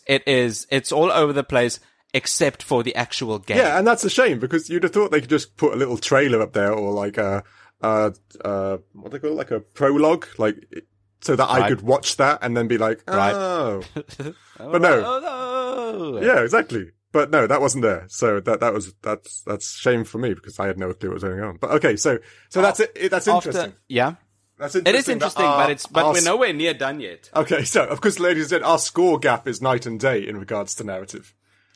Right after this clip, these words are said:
Speaker 2: Because
Speaker 1: <laughs>
Speaker 2: I saw nothing, and, and of course, Nick knows everything. <laughs> So it's
Speaker 1: Yeah, that's why I gave it such a high score.
Speaker 2: Yeah, exactly. Okay, so we could continue. Sorry, I didn't like I say it. I'm, I'm, I'm, I'm all ears.
Speaker 1: Overwatch has been established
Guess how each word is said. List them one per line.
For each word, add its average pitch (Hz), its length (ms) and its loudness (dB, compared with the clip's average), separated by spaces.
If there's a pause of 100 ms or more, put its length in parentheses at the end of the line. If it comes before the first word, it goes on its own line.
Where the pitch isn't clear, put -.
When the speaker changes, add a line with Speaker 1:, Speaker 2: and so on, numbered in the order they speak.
(120)
Speaker 2:
Because 110 460 -2 (180)
Speaker 1:
<laughs> - 160 -12
Speaker 2:
I 143 160 2
saw 135 260 2
nothing, 120 500 0 (120)
and, 104 300 -4
and 127 120 -6
of 107 80 -10
course, 120 220 -4
Nick 127 240 -4
knows 104 220 -2
everything. 113 320 -4 (420)
<laughs> 143 300 -2
So - 340 0
it's 117 160 -4
Speaker 1:
Yeah, 123 160 -2
that's 127 220 -2
why 127 100 0
I 120 40 -2
gave 120 200 2
it 120 120 -2
such 123 200 -2
a 113 60 0
high 110 160 0
score. 160 180 0
Speaker 2:
Yeah, 180 180 6
exactly. 131 440 0 (280)
Okay, 123 340 2
so 147 180 4
we 147 80 2
could - 180 0
continue. 165 480 2
Sorry, 143 280 2
I 123 60 2
didn't 131 160 -2
like 123 120 0
I - 40 -4
say 147 180 0
it. - 80 -4
I'm, 107 340 -2
I'm, 101 160 -6
I'm, 92 280 -12 (140)
I'm 107 160 -4
all 127 180 2
ears. 120 320 -2 (220)
Speaker 1:
Overwatch 165 380 4
has 143 140 -2
been 127 180 0
established 98 760 -2